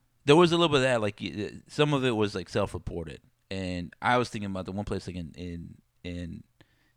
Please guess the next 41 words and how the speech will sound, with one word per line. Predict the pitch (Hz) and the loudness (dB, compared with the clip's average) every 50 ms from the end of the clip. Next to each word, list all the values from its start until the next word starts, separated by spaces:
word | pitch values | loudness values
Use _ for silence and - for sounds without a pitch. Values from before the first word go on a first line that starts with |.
| _ _ | _ _
Texas, | - 131 139 - - 120 92 - | -2 0 0 0 -4 -8 -6 -2
right, | 95 92 92 87 | -2 -2 -2 -4
Vidor, | 92 104 101 95 104 120 110 101 90 90 85 85 - _ | -6 -6 -6 -2 -2 -2 -2 -4 -6 -6 -8 -10 -14 _
which | - 101 - - | -20 -18 -14 -14
is, | 104 92 - _ _ | -14 -14 -16 _ _
to | - 143 | -6 -2
me, | 165 202 190 160 | 0 2 2 2
notoriously | 139 117 113 110 98 - - 101 104 113 120 123 127 113 98 - - 101 98 92 92 | 2 4 4 2 2 0 -2 2 4 4 4 4 2 0 0 -2 -4 -4 -4 -4 -4
racist, | 90 78 73 92 98 90 85 - - - 85 - - - - - _ _ _ _ | -6 -8 -8 -8 -8 -8 -8 -10 -14 -16 -18 -18 -20 -20 -20 -20 _ _ _ _
right, | - 101 95 95 92 - _ _ _ - - _ _ _ | -12 -10 -8 -10 -10 -12 _ _ _ -20 -20 _ _ _
where | - 92 | -8 -6
people | - - 117 107 - 101 | -2 -2 -2 -2 0 -2
were | 101 95 | -2 0
like, | 95 95 92 90 | 0 0 -2 -2
I, | 107 110 110 - 117 113 101 - | -2 -2 -2 -2 -4 -4 -6 -6
I, | - | -6
I | 107 | -6
was | 104 104 98 - - - - - | -6 -6 -10 -12 -16 -20 -20 -18
like, | - 101 95 82 - - | -16 -16 -16 -18 -16 -12
"I | - 113 120 | -8 -6 -4
don't | 139 123 | -2 -2
wanna | 104 98 98 98 | -2 -2 -2 -4
go | 92 104 101 | -4 -2 -2
anywhere | 104 107 113 113 113 | 0 2 2 2 2
near | 110 120 143 156 139 | 2 2 2 2 0
there." | 107 98 92 90 - 101 - - _ _ - - _ _ _ _ | 0 -2 -4 -4 -6 -10 -14 -20 _ _ -20 -20 _ _ _ _
Um, | - 101 98 95 92 90 90 90 87 - - _ _ _ | -2 0 2 2 2 2 2 0 -4 -8 -12 _ _ _
stuff | - - - 139 123 - | -18 0 0 0 2 2
like | 110 95 - | -2 -4 -4
that. | 95 87 78 - - | -4 -6 -6 -6 -6
Everybody | 95 107 107 113 110 104 | -6 -4 -4 -4 -6 -6
has | 101 107 104 - | -6 -6 -6 -6
a | 98 - | -8 -8
town | - 104 95 92 90 87 85 87 - - | -6 -4 -4 -4 -4 -6 -8 -10 -14 -14
somewhere | - 98 95 92 90 | -12 -8 -6 -6 -4
where | 90 87 | -4 -6
they | 87 85 82 | -6 -8 -8
live. | 87 85 85 78 | -8 -10 -10 -10
They're | - 82 76 | -10 -12 -12
like, | - 69 69 - - | -12 -14 -12 -8 -8
"Yeah." | 85 85 69 - | -8 -6 -8 -10